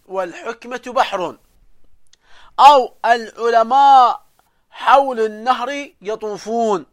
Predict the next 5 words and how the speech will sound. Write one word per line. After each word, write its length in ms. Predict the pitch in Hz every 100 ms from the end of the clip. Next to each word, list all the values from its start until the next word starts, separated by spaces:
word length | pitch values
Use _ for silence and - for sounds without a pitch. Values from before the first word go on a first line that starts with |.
| _ _ _ _ _ _ _ _ _ _ _ _ _ -
أو 360 | 247 277 254 -
"الحكماء 1120 | 226 202 220 220 226 226 254 262 262 254 - _ _ -
وسط 460 | 233 233 233 226
البحر 540 | 220 214 185 220 - 220
يغوصون، 960 | 226 185 190 190 - 220 226 202 139